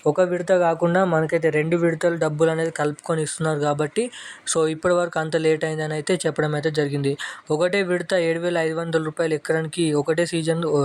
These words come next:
సీజన్లో ఒకటే విడత ఇస్తే మొన్ననే ఇస్తే, ఇస్తుండే ఆగస్టు నెలలోనే ఆ డబ్బులు అనేది పంచుతుండే, కానీ రెండు సీజన్లో కలుపుకొని ఒకేసారి ఎకరానికి పదిహేను వేలు ఇస్తున్నాం కాబట్టి,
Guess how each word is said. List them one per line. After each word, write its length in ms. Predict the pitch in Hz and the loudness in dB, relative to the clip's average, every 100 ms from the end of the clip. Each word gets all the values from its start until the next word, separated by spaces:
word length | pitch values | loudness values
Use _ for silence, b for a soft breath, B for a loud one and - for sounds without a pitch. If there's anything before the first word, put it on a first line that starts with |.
| 135 143 147 | 2 -2 -2
సీజన్లో 480 | 143 160 170 180 170 | 0 0 0 2 0
ఒకటే 260 | 160 170 170 | 0 0 0
విడత 380 | 160 151 202 233 B B B | -2 -4 -6 -6 B B B
ఇస్తే 280 | 160 - 196 | -2 0 -2
మొన్ననే 460 | 180 160 165 175 165 | 0 0 0 0 -2
ఇస్తే, 300 | 156 - 202 233 B B | -4 -2 0 -2 B B
ఇస్తుండే 400 | 156 - 175 185 | -4 0 2 2
ఆగస్టు 420 | 175 147 165 175 170 | 2 2 0 0 0
నెలలోనే 480 | 165 170 170 170 | 2 2 0 0
ఆ 100 | 170 | -2
డబ్బులు 360 | 147 147 147 160 | 0 0 2 4
అనేది 240 | 160 165 | 4 2
పంచుతుండే, 600 | 170 156 151 - 156 170 226 B B - | 2 0 -2 -4 0 2 0 B B -8
కానీ 440 | 160 160 185 202 165 | -2 0 0 0 0
రెండు 240 | 156 185 | -2 -2
సీజన్లో 480 | 180 190 180 180 185 | 0 0 2 4 4
కలుపుకొని 540 | 175 160 - 170 175 233 b b b 156 | 4 0 0 0 2 -2 b b b 0
ఒకేసారి 600 | 151 202 196 185 185 202 151 | 2 2 2 2 2 0 0
ఎకరానికి 640 | 151 180 175 175 190 165 156 | 0 0 0 2 2 2 0
పదిహేను 340 | 151 156 175 175 | 0 2 2 4
వేలు 200 | 175 165 | 4 4
ఇస్తున్నాం 420 | 156 170 170 165 | 0 0 0 2
కాబట్టి, 440 | 156 151 156 - | 2 2 -2 0